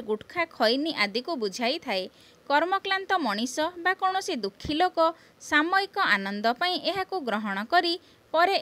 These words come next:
ଏହି ନିଶାର ଦାସ ପାଲଟିଯାଏ। ପ୍ରକୃତିଦତ୍ତ ସୁନ୍ଦର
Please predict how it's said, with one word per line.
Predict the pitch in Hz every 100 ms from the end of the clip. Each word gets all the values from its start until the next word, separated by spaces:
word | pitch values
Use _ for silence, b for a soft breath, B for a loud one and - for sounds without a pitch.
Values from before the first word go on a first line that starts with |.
| -
ଏହି | 349 381
ନିଶାର | 262 202 - 349 349 403 220
ଦାସ | 196 - 370 370
ପାଲଟିଯାଏ। | 202 202 233 349 226 190 190 - b b _ _ _ _ _ _ _ _ _ _ -
ପ୍ରକୃତିଦତ୍ତ | 220 - 226 226 226 320 - 349 370 - - -
ସୁନ୍ଦର | 339 349 381